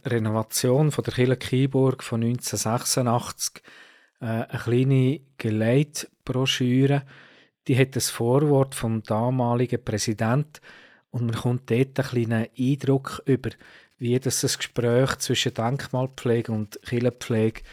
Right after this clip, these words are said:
ist hin und her gegangen. Es hat sich dann schon gleich gezeigt, dass Denkmalpflege bei diesen Kirchenbänken wirklich keine Kompromisse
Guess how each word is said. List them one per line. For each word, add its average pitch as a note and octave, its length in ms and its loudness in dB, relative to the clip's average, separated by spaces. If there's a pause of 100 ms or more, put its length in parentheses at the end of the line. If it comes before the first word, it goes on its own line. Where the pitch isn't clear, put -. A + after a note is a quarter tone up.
(340)
ist - 140 -4
hin A#2+ 220 2
und G#2 180 -4
her G#2 200 -2
gegangen. F#2+ 460 -4 (680)
Es - 160 -2
hat C3 140 2
sich B2+ 120 0
dann B2+ 320 2
schon B2 160 2
gleich B2+ 320 2
gezeigt, B2 720 0 (340)
dass - 400 -4 (800)
Denkmalpflege B2 1200 2
bei A#2 80 -4
diesen A2 240 0
Kirchenbänken A#2 760 -2 (400)
wirklich B2+ 480 -2
keine C3 400 0
Kompromisse C3 1040 -2